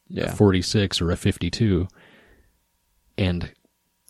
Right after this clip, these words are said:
Speaker 2: and center it over a notch
Speaker 1: Yeah.
Speaker 2: that you've cut with an X-Acto knife.
Speaker 1: Not with any precision,
Speaker 2: Not
Speaker 1: is it?
Speaker 2: with, yeah,
Speaker 1: Yeah.
Speaker 2: so, so I will actually,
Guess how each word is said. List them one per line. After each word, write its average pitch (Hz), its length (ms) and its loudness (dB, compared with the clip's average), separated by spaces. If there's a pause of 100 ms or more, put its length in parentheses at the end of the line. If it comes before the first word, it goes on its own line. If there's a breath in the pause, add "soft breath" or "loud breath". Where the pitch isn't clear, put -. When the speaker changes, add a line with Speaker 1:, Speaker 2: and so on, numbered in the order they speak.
Speaker 2:
and 87 240 -4
center 104 480 0
it 90 180 0
over 92 260 2
a 82 60 0
notch 85 640 -4
Speaker 1:
Yeah. 90 200 -2
Speaker 2:
that 95 120 -2
you've 90 180 0
cut 104 260 2
with - 160 0
an 92 80 -2
X-Acto 87 520 0
knife. 78 520 -8
Speaker 1:
Not 113 280 -2
with 120 140 -2
any 120 140 0
precision, 95 640 -2
Speaker 2:
Not 90 140 0
Speaker 1:
is - 40 -4
it? - 40 -2
Speaker 2:
with, 92 180 -4
yeah, 107 180 4
Speaker 1:
Yeah. 85 60 -2
Speaker 2:
so, 90 320 0 (120)
so 92 360 6
I 107 200 4
will 98 200 4
actually, 90 520 0